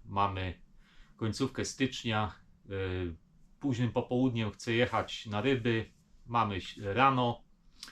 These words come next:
także przez kilka godzin ta zanęta sobie dojdzie, a teraz ją, teraz ją przygotuję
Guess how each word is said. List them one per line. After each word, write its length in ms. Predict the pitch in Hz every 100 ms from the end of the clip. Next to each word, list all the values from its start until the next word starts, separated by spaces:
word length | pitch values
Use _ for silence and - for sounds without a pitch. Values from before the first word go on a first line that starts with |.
| - - - -
także 580 | 120 107 87 107 104 98 - - _ _
przez 220 | - - -
kilka 300 | 120 113 101
godzin 300 | 113 101 104
ta 100 | 98
zanęta 400 | 107 107 101 95
sobie 340 | - 82 92
dojdzie, 680 | 87 127 120 110 113 107 107
a 360 | 117 113 107 104
teraz 320 | 127 110 104
ją, 280 | 107 101 98 - _ - - -
teraz 280 | - 117 110
ją 140 | 113 107
przygotuję 800 | - 104 107 - 113 110 107